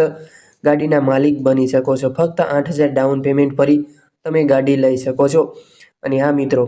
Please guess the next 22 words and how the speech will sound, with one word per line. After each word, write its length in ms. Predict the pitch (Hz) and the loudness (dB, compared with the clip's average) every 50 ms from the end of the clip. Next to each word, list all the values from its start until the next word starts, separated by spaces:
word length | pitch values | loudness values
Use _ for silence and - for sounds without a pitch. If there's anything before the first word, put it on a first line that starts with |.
| 123 | -2
કેશમાં 420 | - 165 180 180 180 175 180 170 165 | 0 0 2 2 2 0 0 0 0
આખા 220 | 156 156 - 147 143 135 | -2 -2 -2 0 0 0
ગુજરાતમાં 560 | 135 135 135 143 143 143 139 143 139 135 131 | 0 0 0 0 0 0 0 0 0 0 0
મળી 220 | 127 127 127 131 135 | 0 0 0 0 0
રહેશે, 220 | 135 131 131 139 | 0 0 0 0
હોમ 200 | 131 127 131 131 127 | 2 2 2 2 2
ડિલિવરી 440 | 127 131 131 131 131 131 131 131 131 131 | 0 0 2 2 2 2 2 2 2 2
પણ 200 | 131 131 131 127 | 0 -2 -2 -2
થઈ 120 | - 170 190 180 | 0 0 0 2
જશે. 260 | 170 147 127 135 131 131 131 - - _ _ _ _ _ _ _ | 0 0 0 0 -2 -2 -4 -6 -14 _ _ _ _ _ _ _
તમારે 320 | - 165 165 180 185 180 180 | -4 -2 0 0 0 0 0
જો 180 | 165 175 175 160 147 | -2 -2 -2 0 0
ગાડી 260 | 143 143 151 151 147 - | 0 0 0 -2 -2 -2
ખરીદવી 380 | - 143 151 165 165 175 165 147 139 | -2 -2 -2 -2 -2 -2 0 2 2
હોય 120 | 135 135 | 2 2
આ 80 | 123 - - | 0 -2 -4
સ્પ્લેન્ડર, 360 | - 135 139 143 147 151 151 151 - - - - _ _ _ _ _ _ _ _ _ _ _ _ _ _ _ _ _ _ _ _ _ _ - | -2 0 2 2 2 2 0 -2 -6 -10 -20 -20 _ _ _ _ _ _ _ _ _ _ _ _ _ _ _ _ _ _ _ _ _ _ -4
તો 40 | 156 139 | 0 0
માલિકના 500 | 135 135 131 135 139 139 139 143 139 139 | 2 2 0 0 -2 -2 0 0 0 0
નંબર, 320 | 139 143 139 139 143 139 135 127 | 2 2 4 4 2 2 0 -2
ગાડીની 400 | 123 123 123 123 127 127 131 131 | -2 -2 -2 -2 -4 -4 -4 -4
કિંમત, 420 | - 135 131 131 135 135 135 135 | -2 -2 0 2 4 4 2 2